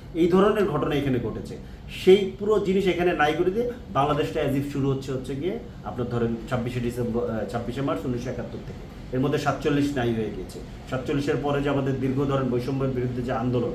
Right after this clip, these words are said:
এই আন্দোলনগুলো নাই হয়ে গিয়েছে। বাউন্নর ভাষা আন্দোলন আছে, ঊনসত্তরের গণ অভ্যুত্থান, সত্তরের, আহ, অসহযোগ আন্দোলন, অনেকগুলো মানে নির্বা-, অনেকগুলো বিষয় এখান থেকে নাই করে দেওয়া হয়েছে। এবং দেখা যাচ্ছে যে বাংলাদেশে হচ্ছে যে বাংলাদেশ, ব্যাপারটা হচ্ছে যে বাংলাদেশ, আহ, রাষ্ট্র হইল, বাংলাদেশ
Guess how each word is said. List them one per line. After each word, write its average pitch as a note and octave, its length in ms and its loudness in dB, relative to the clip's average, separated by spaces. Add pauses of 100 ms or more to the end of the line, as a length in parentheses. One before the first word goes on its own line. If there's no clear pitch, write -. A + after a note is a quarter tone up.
(280)
এই A#2+ 60 0
আন্দোলনগুলো B2+ 560 4
নাই A#2 160 2
হয়ে A2 300 0
গিয়েছে। E2 320 -10
বাউন্নর A#2 300 0
ভাষা A2+ 240 -6
আন্দোলন A2+ 340 -2
আছে, G2 300 -8 (260)
ঊনসত্তরের B2 460 0
গণ A#2+ 180 4
অভ্যুত্থান, A2 480 -4 (460)
সত্তরের, C3 440 2
আহ, A#2 480 -2
অসহযোগ B2+ 340 2
আন্দোলন, A#2+ 180 2
অনেকগুলো F3+ 580 4
মানে C3+ 200 2
নির্বা-, B2 320 2
অনেকগুলো D3 340 0
বিষয় C#3+ 220 0
এখান C#3 240 -4
থেকে F#3+ 120 -6
নাই A#2 220 0
করে G2 120 -4
দেওয়া F2 180 -8
হয়েছে। - 280 -12 (520)
এবং E3+ 460 6 (260)
দেখা D#3 200 6
যাচ্ছে F#3+ 220 0
যে G3+ 100 2
বাংলাদেশে E3+ 640 2
হচ্ছে E3+ 280 0
যে E3+ 120 0
বাংলাদেশ, D3 420 2 (140)
ব্যাপারটা C3 420 -2
হচ্ছে D#3 180 -4
যে E3 120 0
বাংলাদেশ, C#3+ 720 0
আহ, B2 440 0
রাষ্ট্র B2+ 320 0
হইল, C#3 360 2
বাংলাদেশ C3+ 420 0